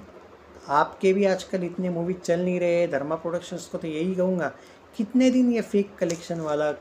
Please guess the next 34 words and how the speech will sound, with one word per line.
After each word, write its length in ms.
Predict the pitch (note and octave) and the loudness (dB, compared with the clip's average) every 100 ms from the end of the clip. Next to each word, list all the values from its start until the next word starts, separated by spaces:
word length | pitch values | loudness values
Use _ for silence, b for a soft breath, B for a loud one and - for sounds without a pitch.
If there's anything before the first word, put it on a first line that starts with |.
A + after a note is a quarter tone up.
| - | -10
drama 380 | C3 C#3+ D3 D#3 | -6 -4 -2 -4
करते 340 | C#3+ C#3 D3+ | -4 -4 -2
रहोगे 300 | C3+ B2+ B2 | 0 0 0
यार? 280 | B2 C3 B2+ - B B - | 0 0 -2 -10 B B -6
वाईआरएफ़ 560 | C#3+ D#3+ G#3 A3+ A#3 - | 2 4 4 2 -2 -4
का 100 | B3 | -6
क्या 220 | A#3 F#3 | 0 0
है, 260 | F#3+ D#3 A2+ - - - | 2 0 -2 -8 -18 -6
छः 260 | - G#3 A#3+ | 2 6 6
फिल्में 400 | A#3 A3 A3 G#3 | 4 0 2 2
डूबी, 240 | G3+ A3+ | 0 0
बाद 280 | G#3 G#3 G3 | 0 0 0
में 80 | G#3+ | -4
शाहरुख 420 | F#3+ F3 F3+ G3 G3 | -2 0 2 2 2
ने 160 | G3+ | 0
इनको 300 | G3+ G3+ G3 | 2 0 -2
थोड़ा 240 | G3 E3+ D#3+ | -2 0 0
सा 140 | F#3 | 0
बचाया, 440 | D#3+ C3 C3+ A#2 G#2 - - - - - - - - | 0 0 -2 -2 -8 -18 -20 -20 -20 -20 -20 -20 -6
अब 80 | E3+ | -2
वो 180 | F#3 A3+ | 4 4
भी 120 | A#3 | 4
कितना 340 | A#3 G#3 A3+ G#3+ | 0 -2 2 4
बचाया 340 | G#3 G#3+ G#3+ | 4 4 2
पता 260 | F#3 - D3+ | 2 0 -2
नहीं। 140 | D3+ | -2
पठान 380 | C#3+ E3+ F3 F#3 | 0 2 4 2
का 100 | F#3+ | 2
collection 400 | F#3 F#3 F#3 F#3 | 0 -2 -2 -2
आज 180 | F3 E3+ | 0 0
भी 100 | F3 | -2
question 360 | F#3 E3 - F3+ | -4 -4 -2 -4
mark 260 | E3 D3+ C3+ | -2 -4 -6
है, 140 | A#2 | -12